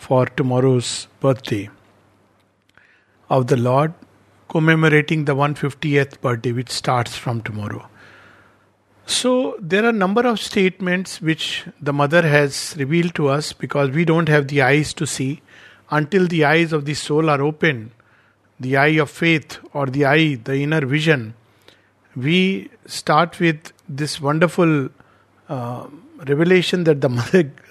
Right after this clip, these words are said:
writes in a diary when she saw Sri Aurobindo for the first time, and she says,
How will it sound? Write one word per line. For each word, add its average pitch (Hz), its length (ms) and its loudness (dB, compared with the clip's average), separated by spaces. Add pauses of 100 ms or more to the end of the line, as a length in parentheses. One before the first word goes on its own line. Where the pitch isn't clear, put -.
writes 160 380 2
in 165 100 -2
a 156 80 0
diary 131 580 2 (600)
when 151 140 0
she 165 160 0
saw 175 320 4
Sri 202 200 0
Aurobindo 170 360 0
for 160 120 0
the 147 120 -2
first - 340 0
time, 156 300 -2
and 147 140 -4
she 156 120 -10
says, 170 320 0